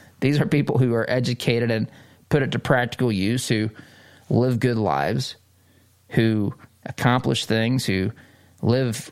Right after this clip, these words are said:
live quiet lives. Anyway,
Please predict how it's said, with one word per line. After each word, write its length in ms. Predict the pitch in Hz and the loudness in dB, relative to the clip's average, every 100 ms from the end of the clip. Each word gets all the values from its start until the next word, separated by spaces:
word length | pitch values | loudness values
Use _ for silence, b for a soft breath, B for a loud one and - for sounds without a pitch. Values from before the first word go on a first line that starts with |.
| - | -4
live 180 | 147 - | -4 -2
quiet 440 | - 95 180 113 | 0 2 2 0
lives. 500 | 76 50 65 - - - _ _ _ _ _ _ _ - - | -2 -2 -4 -6 -10 -16 _ _ _ _ _ _ _ -8 -2
Anyway, 480 | 156 113 64 - | 0 0 -4 -8